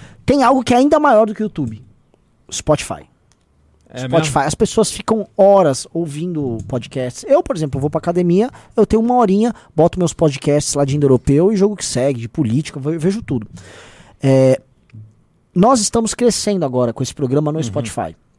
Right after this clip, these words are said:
Speaker 1: né? E assim, a nossa retenção é absurda. A gente pegou os gráficos aí, tipo assim, a galera assiste por mais de uma hora.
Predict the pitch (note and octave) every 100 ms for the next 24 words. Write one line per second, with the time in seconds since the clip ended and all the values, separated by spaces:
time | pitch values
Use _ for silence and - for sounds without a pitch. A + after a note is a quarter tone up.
0 | _ A2+ B2 - C3+ C3+ E3+ E3+ - F#3+
1 | G3 F3+ D3 - F#3 G3 F3 - D#3 C3+
2 | A#2+ C3+ E3 D#3 E3+ B2 C3 C#3 C#3+ -
3 | G2+ A2+ D3 C3 - - - C#3+ E3+ C3
4 | C#3+ D#3+ E3 D3+ - F3+ - D3 C#3+ D#3+
5 | D3+ D#3+ E3+ F3 A#2+ A2+ A2